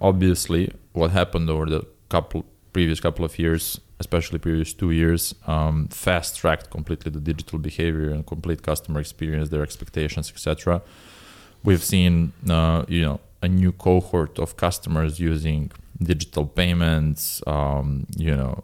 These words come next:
uh, contactless mobile payments, Q R code payments, uh, uh, um, mushrooming of these pay at the table, uh, solutions, et cetera. However, you know, the death of cash,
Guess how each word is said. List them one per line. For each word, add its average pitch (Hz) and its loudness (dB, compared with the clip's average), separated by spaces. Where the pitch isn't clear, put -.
uh, 67 -4
contactless 82 0
mobile 76 0
payments, 80 0
Q 92 4
R 80 4
code 78 0
payments, 78 0
uh, 73 -4
uh, 76 -4
um, 78 -4
mushrooming 85 0
of 78 -2
these 78 -2
pay 85 2
at 76 2
the 78 0
table, 78 -2
uh, 76 -2
solutions, 80 -4
et - -10
cetera. 95 0
However, 101 6
you 90 2
know, 80 0
the 80 0
death 92 2
of - -4
cash, - -2